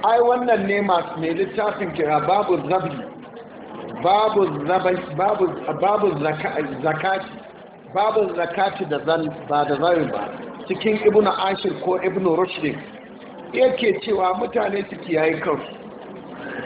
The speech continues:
Jama'a idan aka yanka rago, da yanka shi ana son a kwance mai kafa, a bashi ya ta mimmiƙe wannan,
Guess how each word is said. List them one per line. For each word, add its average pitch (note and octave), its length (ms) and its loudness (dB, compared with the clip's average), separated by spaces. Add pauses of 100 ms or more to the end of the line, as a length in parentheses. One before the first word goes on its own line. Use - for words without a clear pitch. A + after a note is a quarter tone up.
(580)
Jama'a G#3+ 460 2
idan F#3+ 260 2
aka A3 260 0
yanka F#3 340 0
rago, C#3 500 2 (680)
da F3 120 4
yanka A3 500 2
shi - 240 -8 (680)
ana F#3+ 400 0
son G3+ 200 -2
a D3+ 100 0
kwance F#3+ 520 -2
mai E3 240 2
kafa, C3+ 280 0 (580)
a C#3+ 100 4
bashi F#3 540 -2
ya D3+ 60 -4 (100)
ta G3 100 0
mimmiƙe G#3+ 680 -2
wannan, D3 460 4